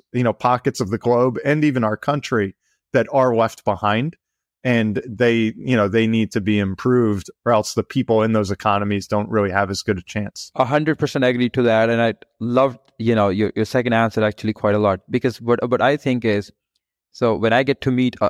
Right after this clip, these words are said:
Speaker 2: a lot of people and, you know, you, you do all that networking thing, everybody's just like, "There's, like, nothing stopping you, just can go and do, like, whatever I want." And then you see over the internet, especially over the internet, everybody's, like, an expert on anything. And we're gonna come back to that later on.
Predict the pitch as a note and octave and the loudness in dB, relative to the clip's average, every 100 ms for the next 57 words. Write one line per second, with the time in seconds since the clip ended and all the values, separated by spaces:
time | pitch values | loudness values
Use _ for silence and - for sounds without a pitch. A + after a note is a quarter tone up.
0 | - A2+ A2+ A2+ A#2 G#2+ A2 G#2 G#2+ G#2 | 0 0 2 0 -4 -2 0 0 0 0
1 | G#2 A2 G#2+ A2+ A2+ A2+ A#2+ G#2+ G#2 G2 | 2 0 -2 -4 -2 0 2 2 2 0
2 | G2 A2 G#2+ A2 G#2+ B2 D3+ D3+ - B2 | -2 -4 -2 -4 -2 -4 -2 -2 0 0
3 | B2+ A2+ A#2 A2 - A2+ G#2+ A2 D3+ C#3 | 2 2 2 0 0 0 0 0 0 0
4 | D#3+ E3 E3+ D#3+ - E3+ F3+ F3+ D#3 D3 | -4 -4 -6 -6 0 0 2 0 0 0
5 | D3+ - C#3+ C3+ A#2+ C3+ C#3+ B2+ A2 C3 | -2 -2 -4 -2 2 4 4 2 0 -2
6 | A#2+ A#2 A#2+ A#2+ A2+ A2 - - G#2+ A2+ | -2 -4 0 2 2 0 -4 -2 -2 0
7 | B2 A#2 A2+ A2+ A#2 B2 B2 - _ _ | -2 -2 -2 -4 0 0 -2 -6 _ _
8 | _ B2 B2+ F#3 F3 C#3+ B2+ - D#3 D3 | _ -4 0 2 2 2 0 0 0 2
9 | G2+ - _ _ - C3+ D3 F3+ D3+ B2 | -2 -4 _ _ -4 -2 0 2 2 2
10 | A#2 A#2 B2 A2 G#2+ C#3+ D3 C#3+ C3+ B2+ | 0 0 0 0 0 0 0 2 2 0
11 | B2 A#2+ A2+ A2+ - C3 B2+ B2+ C3 D3+ | 0 0 0 -2 0 0 2 0 -2 -2
12 | C#3+ B2+ B2+ C3 C3 B2 A2+ - A2 G#2 | -2 -2 -2 0 0 0 0 0 0 0
13 | G#2 G2+ G2 G2+ | 0 0 0 -2